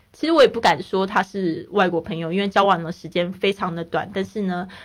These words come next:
他的确就是影响我的生活非常大。我们现在还，其实还有联系，就是还是朋友的关系。他那时候在这个台湾学中文，然后我就是在去 party 的时候认识他的。然后反正他那个时候，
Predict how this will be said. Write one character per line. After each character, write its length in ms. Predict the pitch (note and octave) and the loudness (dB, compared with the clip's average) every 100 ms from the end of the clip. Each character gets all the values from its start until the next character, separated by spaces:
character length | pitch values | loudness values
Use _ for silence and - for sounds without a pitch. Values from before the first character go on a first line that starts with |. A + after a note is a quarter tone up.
| - | -8
他 120 | - | -2
的 160 | A3 G3+ | -2 -2
确 380 | F#3 A#3+ G#3+ G3 | -2 2 2 2
就 140 | G3+ | -2
是 220 | G#3 - G3+ | -6 -8 -6
影 180 | F#3 | -4
响 240 | F#3+ F#3+ F#3+ | -2 0 0
我 100 | F3 | 0
的 60 | |
生 240 | E3 G#3 G#3 | -2 -4 -4
活 140 | G3 | -4
非 160 | F#3+ G#3+ | 0 -2
常 240 | G3 F#3 | -2 -2
大。 340 | F#3+ F#3+ E3 - | 2 4 2 -2
我 40 | F3+ | -4
们 80 | |
现 200 | F#3+ B3 | -2 -2
在 160 | B3 A#3 | 0 0
还， 240 | - F#3 | 0 -4
其 180 | F#3 - | -4 -10
实 100 | G#3+ | -6
还 120 | A3 | 0
有 100 | G#3 | 0
联 240 | F#3+ F3 F#3 | 2 0 -2
系， 240 | - G3 | -8 -8
就 100 | G3 | -8
是 120 | G3+ | -6
还 100 | A3 | -6
是 100 | G#3 | -8
朋 160 | G3 G3+ | -8 -6
友 120 | F#3 | -4
的 100 | E3 | -4
关 280 | - E3+ E3 | -4 -6 -8
系。 340 | - - - - - - - - | -16 -20 -20 -20 -20 -20 -20 -20
他 140 | - C#4+ | -4 -2
那 160 | D4 | 0
时 100 | C#4+ | 2
候 80 | A#3+ | 2
在 300 | A#3 A#3+ G#3+ | 6 6 4
这 100 | A3 | 2
个 320 | G#3+ G3 F3+ | 0 2 2
台 160 | E3+ G3 | 0 2
湾 180 | G#3 A3 | 2 2
学 200 | A3 F#3 | 0 -2
中 260 | G3+ G3+ | 0 -2
文， 340 | G3 E3+ D#3 - _ _ | -2 -2 -4 -12 _ _
然 100 | F#3 | -6
后 440 | F#3+ A3+ G#3+ G3 | 4 6 8 6
我 160 | F3+ D3 | 4 0
就 120 | F#3 | -4
是 460 | F#3+ - G3 F3 C#3+ | -8 -6 -4 -2 -2
在 320 | G3+ F#3 E3+ | -2 0 0
去 240 | - G#3+ | -4 -8
party 500 | F#3+ - G3+ G3+ F#3+ | -6 0 2 2 0
的 80 | D#3 | -4
时 140 | - E3 | -4 -2
候 100 | F3 | 0
认 220 | F#3 F3+ | 0 -2
识 220 | - E3 | -4 -8
他 240 | - - | -6 -6
的。 240 | - - - _ - - - | -6 -12 -18 _ -20 -20 -12
然 140 | - F3+ | -6 0
后 180 | G#3 F#3+ | 4 2
反 180 | F#3+ | 2
正 120 | G3+ A3+ | -2 0
他 80 | |
那 160 | A#3+ A#3+ | 0 0
个 80 | G#3 | 0
时 160 | - | -4
候， 440 | G3 G#3 G3 F#3 | -2 2 4 4